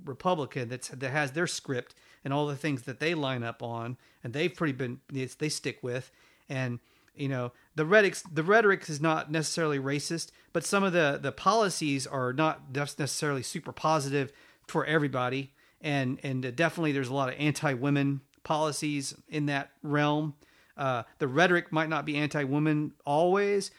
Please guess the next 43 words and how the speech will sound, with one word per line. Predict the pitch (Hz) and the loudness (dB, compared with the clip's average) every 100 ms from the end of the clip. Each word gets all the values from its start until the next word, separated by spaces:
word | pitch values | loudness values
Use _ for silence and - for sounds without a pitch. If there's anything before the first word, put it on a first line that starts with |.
| _ | _
but | 139 120 | -4 0
some | 151 | 0
of | 127 | 0
the | |
policies | - 151 147 127 123 | 2 2 2 -2 -4
are. | 127 123 - - - | -2 -2 -4 -20 -8
And | 139 170 | 0 4
then | 214 | 6
you | 196 | 6
had | 175 165 135 - | 6 6 4 -4
this | 143 135 | -8 -8
whole | - - 202 | -4 2 4
other, | 196 170 147 135 _ _ | 6 6 4 0 _ _
there's, | 156 147 | -4 0
like, | 160 | 0
this | 151 139 - _ _ _ | 0 -2 -4 _ _ _
renegade | 139 220 247 180 156 | 4 4 6 4 2
Republican | 135 - 139 131 - 123 | 0 -2 -2 -2 -6 -6
side, | - 123 123 156 - _ _ _ _ _ _ _ | -4 -2 -2 -4 -10 _ _ _ _ _ _ _
which | 143 151 - - | -4 -4 -4 0
I | 165 | 0
think | - 226 220 | 2 -2 0
kinda | 190 233 | 2 2
used | 196 190 | 2 -2
to | 160 | -4
be | 165 | -6
the | 139 | -6
Tea | - 220 | -8 -8
Party | - 151 120 | -4 -2 -2
group. | 123 127 127 165 - _ _ _ _ _ _ - | -4 -4 -4 -6 -16 _ _ _ _ _ _ -2
And | 156 | 2
that's | 175 208 | 2 0
the | - 156 | -2 -2
renegade | 160 240 196 170 143 | 2 2 2 0 0
side | - 156 | 0 0
of | 139 | 2
the | 131 | -2
Republican | 139 139 131 127 | -2 -2 -4 -4
Party | 156 147 | 0 0
that's | 143 - | -2 -4
not | 175 160 | -4 2
happy | 175 170 175 | 2 2 -2
with | 151 147 - | 0 -2 -4